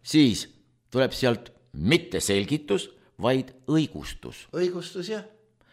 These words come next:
Speaker 1: Nii et presentatsioonid ja õigustused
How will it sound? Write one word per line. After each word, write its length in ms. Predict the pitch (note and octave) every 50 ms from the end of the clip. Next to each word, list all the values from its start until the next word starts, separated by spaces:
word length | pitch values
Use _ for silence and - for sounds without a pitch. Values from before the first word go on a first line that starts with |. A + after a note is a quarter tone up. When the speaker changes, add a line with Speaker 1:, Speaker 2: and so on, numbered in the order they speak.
| _ - -
Speaker 1:
Nii 80 | D#3
et 140 | D#3 D#3 -
presentatsioonid 1120 | - E3+ F3 C#3 D3+ C#3+ B2+ - C#3 C3 - - - E3 F3+ F#3 G3 F#3 F3+ E3 F3 - -
ja 220 | - C#3 D3+ D#3+ D#3+ D#3+ -
õigustused 720 | G3 B3 B3 A3 E3 C#3+ C3 - - A2 F#2+ F2+ E2+ D#2+